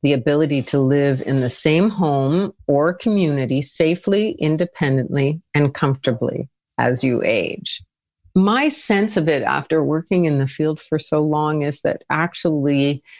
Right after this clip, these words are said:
beyond the physical or functional definition about living safely and independently, there's sort of a spiritual almost and value-based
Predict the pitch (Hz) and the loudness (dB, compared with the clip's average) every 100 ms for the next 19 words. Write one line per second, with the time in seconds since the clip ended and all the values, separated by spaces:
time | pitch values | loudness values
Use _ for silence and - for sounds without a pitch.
0 | - _ _ _ - 165 165 175 196 202 | -20 _ _ _ 0 2 4 2 2 2
1 | 160 147 - 175 175 175 160 147 135 - | 0 0 0 2 0 2 2 2 2 -2
2 | - 165 175 - 156 135 123 135 131 139 | 0 2 2 2 2 2 2 0 0 0
3 | 139 147 139 131 127 123 123 - 123 131 | 0 0 0 0 2 2 0 -2 -2 0
4 | 139 139 135 - 135 131 135 127 127 127 | 0 0 -2 0 0 2 0 0 0 0
5 | 120 - - 170 175 - - - - - | -2 -4 0 2 2 -2 -4 -4 -4 -8
6 | _ _ _ _ - - 160 156 190 196 | _ _ _ _ -20 2 2 4 2 2
7 | 156 143 - - 180 185 190 196 - - | 0 -2 -4 -2 2 2 2 0 -2 0
8 | 131 123 - 131 127 123 123 - - - | 0 0 -2 -2 0 -2 -2 -4 -6 -4
9 | 151 139 127 143 156 170 143 120 131 95 | 0 2 2 2 2 2 0 0 -2 -2
10 | 120 - - | -2 -4 -4